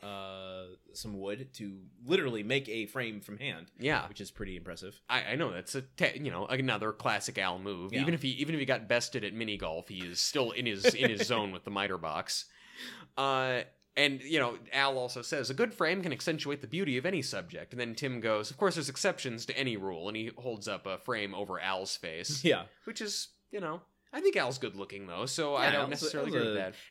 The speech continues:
Speaker 1: and you know what? I forgot to mention it last episode, but it, it carries over into this episode, so it's applicable.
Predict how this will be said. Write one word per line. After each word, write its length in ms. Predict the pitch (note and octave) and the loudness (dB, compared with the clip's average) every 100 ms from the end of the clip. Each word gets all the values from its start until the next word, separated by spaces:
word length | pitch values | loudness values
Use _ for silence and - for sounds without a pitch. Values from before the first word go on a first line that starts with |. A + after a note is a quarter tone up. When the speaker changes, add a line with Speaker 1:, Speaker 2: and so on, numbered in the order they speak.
| F#3+ G3+ | 2 4
Speaker 1:
and 80 | |
you 80 | G#3 | 6
know 80 | G#3+ | 6
what? 160 | A#3+ A3+ | 6 6
I 80 | F#3 | 6
forgot 240 | G#3 G#3+ | 6 2
to 40 | F#3 | 0
mention 300 | G3 F#3+ D#3+ | -2 -2 -4
it 80 | E3+ | -2
last 220 | F#3 F3+ | -2 -2
episode, 420 | - - F#2+ C3 | -6 -4 -4 -2
but 140 | B2 | 0
it, 120 | A2+ - | -2 -2
it 100 | C3 | 0
carries 300 | F3 D#3 C3 | 4 4 2
over 160 | A2+ G#2+ | 0 -2
into 120 | G2 | -6
this 200 | F#2 G2+ | -6 -8
episode, 400 | F2 - G#2+ C3+ | -8 -4 -4 -4
so 100 | C#3 | -8
it's 120 | C#3 - | -8 -8
applicable. 540 | F#2 F#2+ G2 A2+ | -8 -10 -6 -6